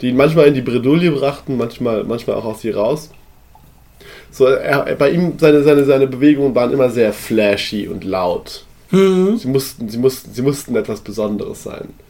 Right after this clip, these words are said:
Speaker 1: Mhm.
Speaker 2: Man nennt es übrigens auch das romantische Schachspielen.
Speaker 1: Das romantische
Speaker 2: <laughs> Ja.
Speaker 1: Schachspielen, genau, er musste eine Geschichte auch ein bisschen damit erzählen.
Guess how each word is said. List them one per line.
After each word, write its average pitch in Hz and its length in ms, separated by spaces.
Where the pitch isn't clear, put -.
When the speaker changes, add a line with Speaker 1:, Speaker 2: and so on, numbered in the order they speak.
Speaker 1:
Mhm. 123 300
Speaker 2:
Man 156 120
nennt 165 160
es 156 100
übrigens 147 240
auch 139 80
das - 260
romantische 131 600
Schachspielen. 127 680
Speaker 1:
Das 120 260
romantische 120 560
Speaker 2:
<laughs> - 0
Ja. 156 120
Speaker 1:
Schachspielen, 117 280
genau, 123 220
er 139 80
musste 156 280
eine 135 160
Geschichte - 460
auch - 80
ein 92 100
bisschen 98 260
damit - 240
erzählen. - 500